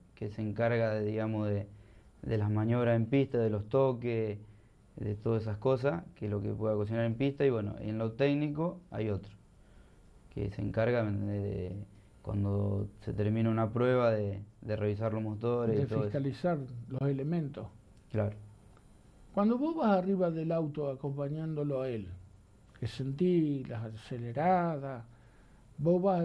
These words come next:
Speaker 2: haciéndote una idea, "Hoy vamos a andar bien, hoy
Speaker 1: <clears throat>
Speaker 2: este motor me parece que no suena bien". Este, por ahí se te ocurre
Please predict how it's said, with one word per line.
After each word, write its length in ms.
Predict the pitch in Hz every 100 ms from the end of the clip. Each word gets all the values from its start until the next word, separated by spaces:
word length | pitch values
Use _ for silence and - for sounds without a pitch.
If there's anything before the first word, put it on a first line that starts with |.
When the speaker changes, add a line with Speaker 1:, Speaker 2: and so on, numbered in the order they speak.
| 151
Speaker 2:
haciéndote 680 | - 175 170 156 147 147 170
una 180 | 170
idea, 460 | 147 151 175 160 143
"Hoy 320 | 156 185 175 147
vamos 300 | 160 175 165
a 20 |
andar 300 | 156 156 156
bien, 480 | 143 190 190 175 160
hoy 340 | 156 175 175 147
Speaker 1:
<clears throat> 60 | 151
Speaker 2:
este 240 | 170 -
motor 420 | 160 156 160 208
me 220 | 190 165 160
parece 360 | 165 180 175 165
que 80 |
no 160 | 156 160
suena 340 | - 180 156
bien". 520 | 143 196 208 180 156 147 - - - - - - - -
Este, 560 | 160 147 - - 156 147
por 240 | 147 156
ahí 240 | 175 202
se 220 | 185 - 156
te 120 | 165
ocurre 760 | 147 190 190 175 170 151 127